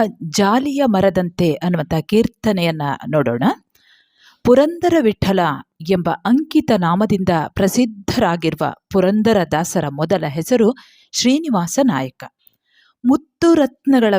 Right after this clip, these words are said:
ವ್ಯಾಪಾರಿಗಳಾಗಿದ್ದ ಇವರು ವೈರಾಗ್ಯವನ್ನ ಹೊಂದಿ, ಅಂದರೆ ಐಹಿಕಾಸಕ್ತಿಗಳಲ್ಲಿ ವೈರಾಗ್ಯವನ್ನು ಹೊಂದಿದ ಕಾರಣದಿಂದಾಗಿ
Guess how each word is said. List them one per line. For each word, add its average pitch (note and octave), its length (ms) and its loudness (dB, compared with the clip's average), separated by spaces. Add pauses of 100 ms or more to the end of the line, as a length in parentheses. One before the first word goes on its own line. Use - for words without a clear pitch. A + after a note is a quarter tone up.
(100)
ವ್ಯಾಪಾರಿಗಳಾಗಿದ್ದ G#3 1000 -2
ಇವರು F#3+ 640 0 (480)
ವೈರಾಗ್ಯವನ್ನ B3 1080 0
ಹೊಂದಿ, E3 580 -10 (300)
ಅಂದರೆ G3+ 500 -2
ಐಹಿಕಾಸಕ್ತಿಗಳಲ್ಲಿ G#3+ 1300 -4
ವೈರಾಗ್ಯವನ್ನು G3 1300 -4 (320)
ಹೊಂದಿದ G3+ 460 -2
ಕಾರಣದಿಂದಾಗಿ F#3 1040 -2